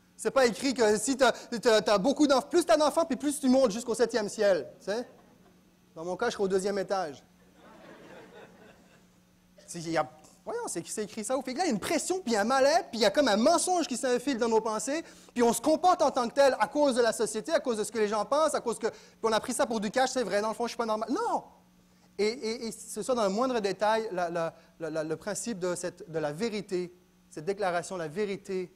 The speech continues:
vous rendra libre », est tellement vrai, est tellement vrai, c'est le cas de le dire, dans nos vies. Il est possible que vous n'ayez pas coché la,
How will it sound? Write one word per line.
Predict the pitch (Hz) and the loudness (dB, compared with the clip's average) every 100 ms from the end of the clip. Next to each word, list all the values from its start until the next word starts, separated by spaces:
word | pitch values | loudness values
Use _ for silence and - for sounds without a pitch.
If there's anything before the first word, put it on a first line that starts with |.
| _ | _
vous | 147 160 | -14 -8
rendra | 160 151 147 | -6 -6 -6
libre », | 160 156 | -8 -10
est | 147 | -16
tellement | - 190 175 151 | -10 -8 -8 -10
vrai, | 143 147 - | -10 -12 -12
est | - | -8
tellement | 185 170 151 | -8 -8 -10
vrai, | 139 | -12
c'est | 143 135 | -12 -12
le | |
cas | 147 | -12
de | 139 | -10
le | 135 | -10
dire, | 139 170 156 - _ _ _ _ _ _ - | -8 -8 -8 -16 _ _ _ _ _ _ -12
dans | 147 165 | -6 -4
nos | 156 | -4
vies. | 143 156 - _ _ _ _ _ _ _ _ _ _ _ _ _ _ _ _ _ _ _ _ _ | -6 -10 -12 _ _ _ _ _ _ _ _ _ _ _ _ _ _ _ _ _ _ _ _ _
Il | 151 | -14
est | |
possible | 170 196 - 247 | -8 -8 -6 -6
que | 190 | -6
vous | 175 | -6
n'ayez | 170 175 175 | -6 -4 -4
pas | 196 | -4
coché | 190 175 - | -6 -8 -8
la, | 170 156 147 | -6 -4 -6